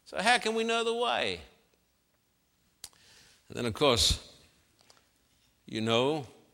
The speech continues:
when the news got around that Jesus was risen from the dead,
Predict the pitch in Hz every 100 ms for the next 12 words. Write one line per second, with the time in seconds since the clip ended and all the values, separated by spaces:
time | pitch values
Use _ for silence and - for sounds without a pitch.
0 | _ _ _ _ _ _ _ _ _ -
1 | 107 104 120 147 131 127 127 117 127 135
2 | 139 117 92 - 147 131 147 - - -
3 | - - 98 131 131 123 120 104 - -
4 | 92 92 131 190 170